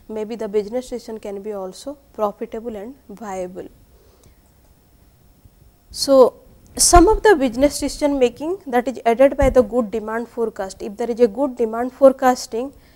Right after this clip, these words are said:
it helps in some of the business decision making. And what is the business, uh, what are the, what are those business decision which gets, uh, gets good positive outcome by demand forecasting?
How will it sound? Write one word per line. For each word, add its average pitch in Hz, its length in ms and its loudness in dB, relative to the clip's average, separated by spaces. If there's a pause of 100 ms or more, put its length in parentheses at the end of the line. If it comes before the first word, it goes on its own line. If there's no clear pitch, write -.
(220)
it 254 180 -6
helps 269 380 -8
in 277 120 -8
some 226 280 -6
of 214 160 -6
the 262 80 0
business 220 400 -4
decision 214 420 -8
making. 190 360 -12 (360)
And 220 180 -10
what 233 220 -4
is 311 160 -10
the 311 120 -2
business, 220 460 -4
uh, 208 120 -4
what 233 240 0
are 302 100 2
the, 294 380 2
what 226 240 -2
are 285 100 2
those 269 240 4
business 220 480 -6
decision 240 640 -8
which - 540 -8 (440)
gets, - 540 4 (220)
uh, 202 460 -10
gets 240 340 -4
good 240 260 -6 (120)
positive 233 460 2
outcome 226 560 -6
by 214 140 -8
demand 208 400 -10
forecasting? 226 640 -10